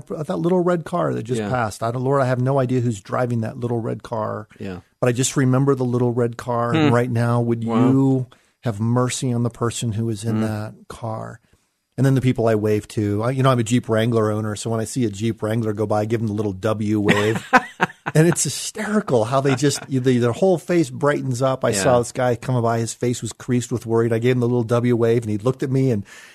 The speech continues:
Speaker 1: did a double take and then gave me the big W wave back.
Speaker 2: Yeah.
Speaker 1: But, it, you know, the little things like that change people.
Speaker 2: You know, uh,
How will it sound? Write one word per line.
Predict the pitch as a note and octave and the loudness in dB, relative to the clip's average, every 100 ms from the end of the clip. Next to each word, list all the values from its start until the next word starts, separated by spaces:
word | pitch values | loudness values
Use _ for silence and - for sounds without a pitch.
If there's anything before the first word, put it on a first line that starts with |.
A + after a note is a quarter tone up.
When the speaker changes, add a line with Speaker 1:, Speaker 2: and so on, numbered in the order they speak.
| - | 0
Speaker 1:
did | C#3+ | 2
a | C3 | 4
double | C3+ C#3+ | 4 4
take | C#3 C3+ C3+ | 2 2 2
and | |
then | B2+ | 0
gave | B2 B2+ | 2 2
me | C3 | 2
the | A#2 | 0
big | A2+ B2 A2 | 0 -2 2
W | A#2+ B2 A#2 | 2 4 2
wave | A#2 A#2+ G#2+ | 4 2 2
back. | A#2+ A#2+ B2 | 2 2 0
Speaker 2:
Yeah. | A#2+ - | -2 0
Speaker 1:
But, | D#3 | -2
it, | _ - _ _ _ - | _ -20 _ _ _ -2
you | |
know, | C#3 B2+ - | 0 -2 -6
the | C3 B2+ | -8 -2
little | C#3 D#3+ E3+ | 2 2 0
things | - D3+ B2+ | 0 0 0
like | B2+ A#2 | -4 -8
that | A#2 A#2 - | -10 -10 -12
change | - C#3 E3 F3+ F3 - | -8 -2 2 2 0 -4
people. | - F#2+ - - _ | -12 -12 -12 -16 _
Speaker 2:
You | E3 D3+ | -6 -2
know, | D#3+ | -2
uh, | - | -2